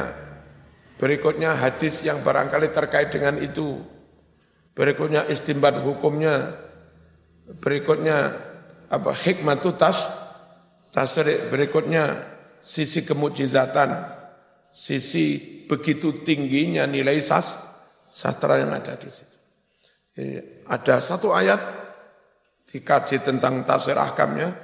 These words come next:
itu ternyata yang dia paparkan di sini nanti enggak hanya tafsirnya,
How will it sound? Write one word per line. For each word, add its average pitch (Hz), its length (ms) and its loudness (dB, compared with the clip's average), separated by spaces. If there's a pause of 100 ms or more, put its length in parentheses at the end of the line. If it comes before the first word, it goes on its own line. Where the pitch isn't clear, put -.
(600)
itu 185 240 2
ternyata 147 480 2
yang 156 240 2
dia 131 240 2
paparkan 131 560 0
di 127 160 -4
sini 135 240 -4
nanti 160 320 -2
enggak 135 240 2
hanya 127 160 -4
tafsirnya, - 560 -8